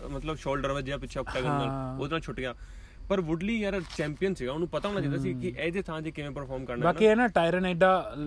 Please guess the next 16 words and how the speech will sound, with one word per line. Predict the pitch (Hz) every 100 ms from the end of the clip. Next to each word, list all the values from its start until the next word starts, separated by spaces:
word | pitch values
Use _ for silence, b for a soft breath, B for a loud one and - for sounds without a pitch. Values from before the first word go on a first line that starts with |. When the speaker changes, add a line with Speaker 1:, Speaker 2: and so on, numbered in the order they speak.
| 147
Speaker 2:
ਉਹਦੀ, | 160 180
ਅਹ, | 147 147 131
ਟਾਇਰਨ | 120 143 151
ਕਹੀਏ | 160 170
ਨਾ, | 165 175 - 175
ਉਸਮਾਨ | 175 185 190
ਦੀ | 196
ਹਾਈਟ | 151 160
ਇੰਨੀ | 175 180
ਜ਼ਿਆਦਾ | 175 170 185
ਹੈ |
ਨਾ, | 220 180 b b b -
ਤਾਂ |
ਉਹ | 170
Speaker 1:
ਹਾਂ। |
Speaker 2:
ਗਿਲੋਟੀਨ | 165 170 180 185 180